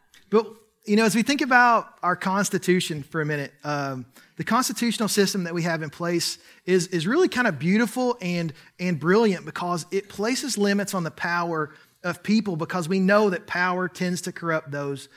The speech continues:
that have it, right? You know, these limits are the different branches and the way that they balance each other out and they can kinda offset bad laws and stuff that are passed. There's, there's mechanisms in place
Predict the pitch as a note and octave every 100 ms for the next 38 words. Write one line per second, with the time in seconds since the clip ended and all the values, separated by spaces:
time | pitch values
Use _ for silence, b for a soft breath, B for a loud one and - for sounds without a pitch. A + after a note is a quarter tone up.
0 | b C3 C3 C#3 A2 - C3+ D3 - _
1 | b b b E3+ F3+ F3 D3+ F#3+ G3+ G3+
2 | F#3 F3 F#3 D#3+ C3+ E3+ F#3 G3 F#3 E3+
3 | E3+ F3 E3+ D#3+ D3+ D#3+ E3 F3 F3+ F3
4 | F#3 D3 D3+ E3 E3 D#3+ D#3 D3+ D#3+ C#3
5 | B - F#3 - E3 E3 E3+ - F3+ F3
6 | C#3+ E3 D#3 D3+ D3+ D#3+ D3+ D3 F3 D#3+
7 | E3 D3+ - - E3 E3+ - F3+ - B
8 | - F#3 F#3 G#3+ A3+ G#3 D#3+ F3 D#3 D#3
9 | - F3 E3+ D#3+ -